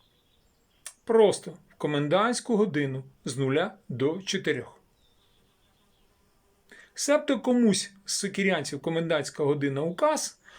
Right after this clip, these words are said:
а блатним сокирянцям, жирним не указ.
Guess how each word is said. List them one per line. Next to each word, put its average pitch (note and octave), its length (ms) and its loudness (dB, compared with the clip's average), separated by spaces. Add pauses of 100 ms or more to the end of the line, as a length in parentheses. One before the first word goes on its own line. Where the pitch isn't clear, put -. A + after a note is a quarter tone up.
(220)
а D3+ 160 2
блатним C#3 720 0
сокирянцям, A3 920 -2 (680)
жирним D#3 680 0 (180)
не E3 400 -2
указ. D3+ 680 0